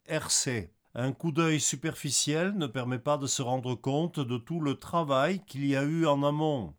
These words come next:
D'abord une phase de labourage où la terre a été soigneusement retournée, et puis les semailles, l'égalisation du terrain par herçage,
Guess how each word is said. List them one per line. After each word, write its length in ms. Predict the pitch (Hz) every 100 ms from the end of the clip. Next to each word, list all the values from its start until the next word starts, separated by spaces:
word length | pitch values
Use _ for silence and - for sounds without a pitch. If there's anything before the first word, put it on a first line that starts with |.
| _
D'abord 440 | 113 127 147 147
une 160 | 139 135
phase 520 | - 147 147 147 110
de 180 | 120 113
labourage 840 | 117 131 131 151 160 180 214 190 135
où 100 | 123
la 140 | 123
terre 360 | - 139 135 120
a 140 | 120
été 480 | 117 - - 135 127
soigneusement 840 | - 139 135 135 123 131 123 123
retournée, 720 | 104 131 139 139 135 139 147 202 - _ -
et 140 | 113
puis 560 | 113 - 143 156 151 139
les 160 | 127
semailles, 840 | 120 - 151 147 147 156 196 185 147 127
l'égalisation 960 | 127 147 143 151 147 147 135 - 151
du 220 | 147 135 -
terrain 400 | 139 135 160 147
par 400 | 131 123 - -
herçage, 800 | 165 - - 135 123 135 156 185